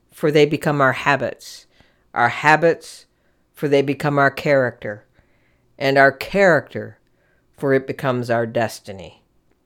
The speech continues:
So that's it for today's episode. Thank you for joining me on this long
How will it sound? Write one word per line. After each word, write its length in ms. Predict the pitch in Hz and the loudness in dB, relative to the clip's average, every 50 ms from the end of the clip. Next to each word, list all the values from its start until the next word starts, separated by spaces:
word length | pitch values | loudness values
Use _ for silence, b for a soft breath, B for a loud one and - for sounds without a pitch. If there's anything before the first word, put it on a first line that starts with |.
| _ _ _ _ _ _ _ _ _ _ _ _ _ _ _ _ _ _ _ _ _ _ _ _ _ _ _ _ _ _ _ _ _ _ _ _ _ | _ _ _ _ _ _ _ _ _ _ _ _ _ _ _ _ _ _ _ _ _ _ _ _ _ _ _ _ _ _ _ _ _ _ _ _ _
So 180 | _ - - 147 | _ 0 4 6
that's 260 | 156 175 190 185 - 269 | 6 6 4 4 4 2
it 180 | 269 262 254 | 2 2 2
for 120 | - 226 208 | 0 -2 -2
today's 420 | - 226 208 233 233 226 220 233 | 2 4 6 6 8 8 6 6
episode. 760 | 240 233 233 214 185 - - 220 254 - 196 254 208 196 - b b b b b b _ | 2 2 2 -2 0 2 4 6 8 8 8 6 4 2 -2 b b b b b b _
Thank 280 | - 214 202 214 202 196 | 4 6 6 6 4 4
you 120 | 220 214 208 | 2 2 2
for 380 | 208 - 202 202 196 190 185 | 2 4 6 8 8 8 8
joining 580 | 180 160 190 190 202 208 214 214 208 196 190 185 | 8 6 4 6 6 6 6 6 4 4 4 4
me 280 | 180 180 175 175 175 175 | 4 4 4 4 6 6
on 260 | 170 170 165 165 165 | 6 6 4 4 2
this 320 | 165 165 160 160 - - | 2 0 0 -2 -4 -6
long 800 | 170 160 170 180 190 196 208 208 202 196 190 185 185 180 185 | -2 2 6 8 8 10 8 8 6 4 2 2 2 0 -2